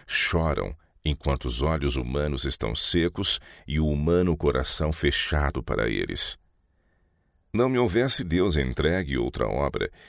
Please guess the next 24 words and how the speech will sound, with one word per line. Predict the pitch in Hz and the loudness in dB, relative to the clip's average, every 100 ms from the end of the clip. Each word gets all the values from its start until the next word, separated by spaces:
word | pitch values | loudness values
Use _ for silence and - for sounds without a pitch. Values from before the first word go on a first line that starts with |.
| - - | -20 -4
e | 71 | 0
eu | 73 | 0
faria | - 76 76 82 | 2 0 2 2
o | 73 | 2
negócio | 64 64 65 82 - 71 | 0 0 0 0 -2 -4
de | 64 62 | -4 -6
minha | 58 85 78 | -2 0 0
vida | 62 65 90 90 - | -2 -2 0 0 0
cuidar | 69 64 78 82 | -2 0 2 2
daqueles | - - 78 98 101 78 | 0 0 2 2 2 0
a | |
quem | 69 69 62 | -2 -2 0
outros | 80 - 87 69 | -2 0 0 0
não | 76 95 | 0 2
desejem | 87 78 69 92 98 82 62 | 2 2 2 2 2 0 0
dar-se | 65 71 92 - - | 2 2 2 0 2
ao | 55 85 | 2 0
incômodo | 87 - - 117 113 55 67 | -2 -4 -2 0 0 -4 -6
de | 67 | -4
salvar. | - 55 55 58 50 - - _ _ _ _ _ _ _ _ - | -2 -2 -2 -2 -2 -6 -14 _ _ _ _ _ _ _ _ -2
No | 117 | 0
dia | 92 127 139 | 0 -2 -2
de | 92 | -2
Deus, | 71 62 50 - | -2 -2 0 -2